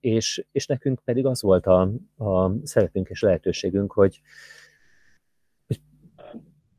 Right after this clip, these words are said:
odafigyelve rájuk, ö, átsegítsük őket, ö, a nehézségeken, és, és eljutassunk hozzájuk ilyen tanulságokat, lehetőleg minél hatékonyabban.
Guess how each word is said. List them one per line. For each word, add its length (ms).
odafigyelve 1000
rájuk, 640
ö, 280
átsegítsük 760
őket, 460
ö, 280
a 140
nehézségeken, 1000
és, 380
és 240
eljutassunk 540
hozzájuk 520
ilyen 340
tanulságokat, 840
lehetőleg 480
minél 240
hatékonyabban. 920